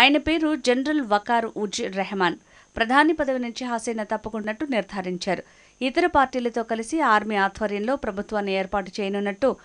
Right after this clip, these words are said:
రెహమాన్ ప్రకటించారు. బంగ్లాదేశ్ నేషనలిస్ట్ పార్టీ, జాతీయ పార్టీ, జమాతే ఇస్లామీతో సహా అన్ని రాజకీయ పార్టీలతో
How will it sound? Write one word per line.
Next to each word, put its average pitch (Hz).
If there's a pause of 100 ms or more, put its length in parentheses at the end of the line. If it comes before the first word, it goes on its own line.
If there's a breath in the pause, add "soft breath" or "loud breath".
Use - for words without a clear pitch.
(240 loud breath)
రెహమాన్ 226
ప్రకటించారు. 202 (360)
బంగ్లాదేశ్ 240
నేషనలిస్ట్ 220
పార్టీ, 220 (360 loud breath)
జాతీయ 220
పార్టీ, 226 (360 loud breath)
జమాతే 254 (120)
ఇస్లామీతో 214 (160)
సహా 190 (400 loud breath)
అన్ని 262
రాజకీయ 240
పార్టీలతో 202